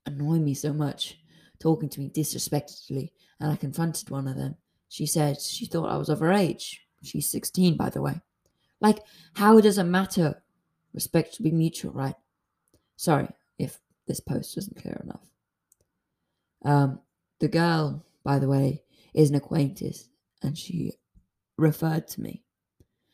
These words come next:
as a rude name. That's when I confronted her, and she told me that she thought I was of her age,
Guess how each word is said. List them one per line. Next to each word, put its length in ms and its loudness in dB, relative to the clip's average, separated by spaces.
as 520 -2
a 120 2
rude 320 2
name. 400 0
That's 220 0
when 140 0
I 60 -2
confronted 540 -4
her, 280 -2
and 140 -6
she 80 -6
told 360 0
me 120 2
that 180 -6
she 220 -6
thought 340 -6
I 60 -4
was 140 -6
of 100 -8
her 160 -2
age, 420 2